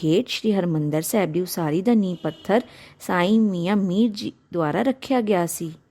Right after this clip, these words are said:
ਗੁਰੂ ਜੀ ਨੂੰ ਅੰਮ੍ਰਿਤਸਰ ਸ਼ਹਿਰ ਦੀ ਸਥਾਪਨਾ ਦਾ ਸਿਹਰਾ ਜਾਂਦਾ ਹੈ, ਜੋ ਹੁਣ ਸਿੱਖਾਂ ਲਈ ਸਭ ਤੋਂ ਪਵਿੱਤਰ ਸ਼ਹਿਰ ਹੈ।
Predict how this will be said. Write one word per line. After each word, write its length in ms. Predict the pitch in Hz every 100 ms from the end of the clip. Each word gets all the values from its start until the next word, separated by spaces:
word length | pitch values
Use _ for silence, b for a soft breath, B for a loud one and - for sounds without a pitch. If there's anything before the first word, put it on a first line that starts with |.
| b b b b b -
ਗੁਰੂ 240 | 180 185 175
ਜੀ 180 | 160 160
ਨੂੰ 180 | 196 -
ਅੰਮ੍ਰਿਤਸਰ 500 | 170 165 160 - 160
ਸ਼ਹਿਰ 360 | 165 180 175 147
ਦੀ 140 | 156
ਸਥਾਪਨਾ 680 | 165 - - 147 - 156 156
ਦਾ 180 | 151 262
ਸਿਹਰਾ 380 | - 196 208 254
ਜਾਂਦਾ 420 | 220 185 170 170
ਹੈ, 200 | 170 175 B B B -
ਜੋ 240 | 175 254
ਹੁਣ 260 | 226 180 185
ਸਿੱਖਾਂ 440 | 196 - - 175
ਲਈ 160 | 160 208
ਸਭ 240 | 240 170 - -
ਤੋਂ 100 | 262
ਪਵਿੱਤਰ 420 | 240 185 - 262
ਸ਼ਹਿਰ 460 | 262 240 202 175
ਹੈ। 200 | 165 160